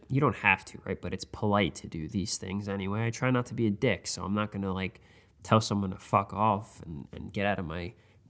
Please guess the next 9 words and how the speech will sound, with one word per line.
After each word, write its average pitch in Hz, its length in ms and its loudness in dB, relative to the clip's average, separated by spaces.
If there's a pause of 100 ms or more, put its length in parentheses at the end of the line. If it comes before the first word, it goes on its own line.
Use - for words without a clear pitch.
(160)
my, 95 420 -2
my 92 420 -2
living 113 380 6
room. 95 400 -2
It's, - 160 -8
it's 123 260 2
everyone's 117 500 6
living 95 260 -6
room. 82 220 -10